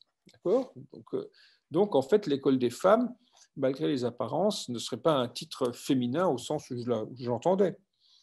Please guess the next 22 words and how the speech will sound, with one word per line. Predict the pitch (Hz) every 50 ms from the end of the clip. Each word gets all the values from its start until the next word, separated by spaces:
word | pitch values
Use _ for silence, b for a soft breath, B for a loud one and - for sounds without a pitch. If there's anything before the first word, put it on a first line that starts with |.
| b b b b b b b b b b b b b b _ _ _ _ _ -
Euh, | - -
en | 135 151
fait, | - - 226 220 214 - - -
l'école | - 143 151 165 170 170 - 165 139 131
des | 120 123
femmes | 123 - - - 190 226 254 254 170 113
serait | - - - 143 123 120
plutôt | - 151 131 - 170 151
un | 127
titre | 123 - - - - - -
à | 135
rapprocher | 117 120 120 - - - - 113 - - 185 202
de, | 170 135 147 156 175 165 170 -
par | - 127 123
exemple, | 120 123 123 165 131 - - 110
l'amour | 110 117 127 135 139 135 147
médecin, | 170 180 180 - - - 202 165 131 - _ _ _ _ _ _ _ _ _ _ _ -
euh, | 123 120 117 117 110 110 - - - - - - - _ _ _ _ _ _ -
hein, | - 123 190
ou | 190 -
l'amour | 160 143 123 127 139 135 - -
peintre. | - 190 185 156 127 - - - - _